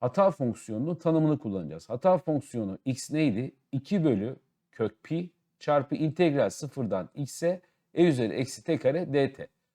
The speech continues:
Bu hata fonksiyonunun tanımı. Görüldüğü üzere x gördüğümüz yere ne gelmiş?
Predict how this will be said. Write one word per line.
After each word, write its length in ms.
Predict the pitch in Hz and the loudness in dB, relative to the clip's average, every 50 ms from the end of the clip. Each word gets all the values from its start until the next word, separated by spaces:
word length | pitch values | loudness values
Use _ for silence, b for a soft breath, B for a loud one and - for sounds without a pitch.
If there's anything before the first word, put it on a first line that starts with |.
| _ _ - | _ _ -2
Bu 160 | 170 175 147 | -2 2 2
hata 300 | 175 170 - 220 196 180 | 0 2 4 2 2 2
fonksiyonunun 580 | - - 123 107 - - - 113 139 170 - - | 2 -2 -4 -4 -4 -8 -8 -8 -6 -6 -8 -8
tanımı. 440 | - - 156 147 127 98 82 - - _ _ _ _ _ _ _ _ _ _ _ _ _ | -4 0 0 2 2 0 -2 -6 -12 _ _ _ _ _ _ _ _ _ _ _ _ _
Görüldüğü 360 | - 185 202 202 190 165 175 139 | 4 4 6 6 6 4 4 4
üzere 400 | 107 107 110 95 101 127 170 - | 2 2 0 0 0 -2 -4 -4
x 220 | - 185 160 - - | -4 -4 -4 -4 -2
gördüğümüz 440 | - 147 120 107 101 104 104 92 98 | 0 2 2 2 0 -2 -4 -4 -4
yere 200 | 101 98 101 117 | -6 -4 -4 -4
ne 100 | 139 135 | -2 -2
gelmiş? 600 | 113 104 90 98 117 160 190 - - - - | 0 -2 -2 -2 -4 -6 -6 -8 -10 -14 -16